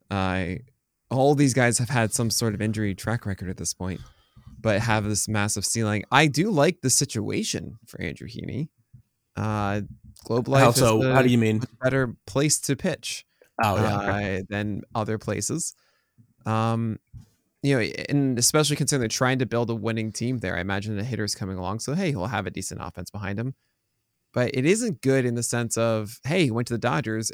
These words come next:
Speaker 1: and was a more effective pitcher, and we hope that what he learned there applies in Texas. I don't know. I, my, my hope is that, yes, you just learned things, and those things that you learned don't just go away.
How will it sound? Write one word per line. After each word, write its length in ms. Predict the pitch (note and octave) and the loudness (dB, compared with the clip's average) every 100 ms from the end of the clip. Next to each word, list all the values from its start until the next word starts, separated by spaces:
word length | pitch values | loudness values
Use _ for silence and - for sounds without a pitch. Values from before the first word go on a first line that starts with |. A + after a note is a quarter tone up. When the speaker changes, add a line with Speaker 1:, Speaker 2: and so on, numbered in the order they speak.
| - | -4
Speaker 1:
and 240 | A2 A2 | -4 -2
was 140 | A2+ | -2
a 100 | A2+ | -2
more 220 | A2 A#2 A2+ | -2 -2 -2
effective 440 | - A#2 - A2 | 0 -2 -2 -6
pitcher, 340 | G2+ F#2+ A2+ | -4 -4 -4
and 240 | A2 G#2+ G#2+ | -4 -4 -4
we 100 | G2+ | -6
hope 380 | B2 B2+ C#3+ - | -4 -4 -4 -4
that 120 | F#2+ | -4
what 100 | G2+ | -4
he 80 | G2 | -4
learned 280 | F#2 G#2 F#2 | -4 -6 -6
there 380 | F#2 F#2 F#2 - _ _ - | -6 -4 -6 -8 _ _ -14
applies 420 | - - A2+ A2+ - | -12 -2 0 0 -4
in 80 | |
Texas. 600 | F#2 - G#2+ - G2+ - - - _ _ _ | -8 -6 -6 -6 -6 -6 -8 -20 _ _ _
I 60 | D3 | -4
don't 120 | F#3+ | 0
know. 300 | A3+ F#3 E2+ _ _ _ _ _ - | 0 0 -2 _ _ _ _ _ -4
I, 640 | A#2 A2+ A2+ A#2 A2+ G#2+ - _ - B2 | 0 2 2 0 0 -4 -8 _ -12 -4
my, 380 | B2+ C#3 D3 B2+ _ _ _ D#3 - _ - | 2 4 2 0 _ _ _ -18 -18 _ -6
my 280 | C#3 C3+ C3+ | 0 2 0
hope 440 | - E3 C4 - _ | 2 0 0 -6 _
is 220 | B2 A2+ G#2+ | -10 -8 -4
that, 300 | A2 A2 - | -2 -2 -2
yes, 360 | G3 A#2 - | 0 0 0
you 100 | B2 | 0
just 260 | C#3 D3+ - | 0 0 0
learned 320 | C3 G3 D3+ | -2 -2 -4
things, 440 | - G#2 F#2+ B2+ - | -4 -4 -2 -4 -2
and 220 | A#2 A#2+ | -2 0
those 240 | A#2+ - | 0 -2
things 320 | - C3+ D3+ | -4 -4 -2
that 80 | C3 | -4
you 160 | B2+ A#2 | -4 -4
learned 260 | C3 C#3 | -4 -4
don't 200 | A#2 B2 | -4 -6
just 260 | A#2+ A2 - | -6 -10 -4
go 160 | B2+ A#2+ | -2 0
away. 600 | G2 G#2 C#3 D#2+ D#2 C#3+ | -2 -4 -4 -6 -8 -12